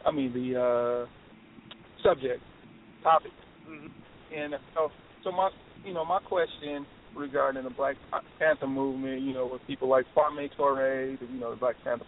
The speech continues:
Speaker 1: Party, so on, so on. Um, I think, um, you know, my,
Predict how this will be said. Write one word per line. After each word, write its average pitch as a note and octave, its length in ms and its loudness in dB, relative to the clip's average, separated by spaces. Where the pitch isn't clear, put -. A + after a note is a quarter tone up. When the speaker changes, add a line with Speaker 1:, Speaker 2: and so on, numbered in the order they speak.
Speaker 1:
Party, A#2+ 400 2
so C#3+ 60 -2
on, B2+ 260 -4
so D3 60 2
on. C#3+ 220 0
Um, D3 440 6
I F#3+ 60 2
think, G3 220 4
um, D3+ 180 4
you F#3 80 -2
know, G3 100 8
my, G#3+ 160 2